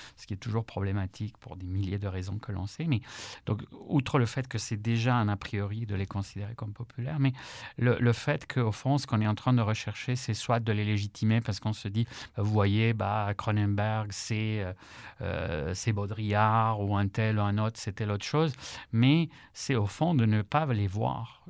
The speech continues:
C'est, c'est, c'est, c'est comme la façon de essayer de les diluer dans quelque chose. Alors que ce que tu proposes, c'est vraiment l'inverse.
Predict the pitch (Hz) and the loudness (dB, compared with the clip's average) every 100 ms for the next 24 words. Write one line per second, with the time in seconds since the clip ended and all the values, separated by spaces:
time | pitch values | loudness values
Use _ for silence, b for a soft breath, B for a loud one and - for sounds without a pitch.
0 | 175 - 117 107 - 117 104 107 - 104 | -14 -8 -6 -6 -6 -6 -6 -6 -6 -4
1 | 104 - 113 117 110 110 - 107 - 147 | -6 -8 -10 -4 -2 -2 -2 -4 -4 -2
2 | 143 117 131 127 B B B - 104 - | 0 0 -2 -6 B B B -6 -4 -2
3 | 104 127 117 101 101 101 131 117 110 110 | -2 0 0 2 2 4 4 6 4 4
4 | 123 B B - 107 101 107 104 110 - | 0 B B -6 -4 -4 -6 -6 -8 -8
5 | - 107 110 - 110 113 - - 107 151 | -4 -4 -2 -4 -6 -6 -10 -10 -8 -6
6 | 147 - 120 107 104 120 135 110 98 98 | -6 -8 -8 -6 0 2 4 2 0 -4
7 | - | -10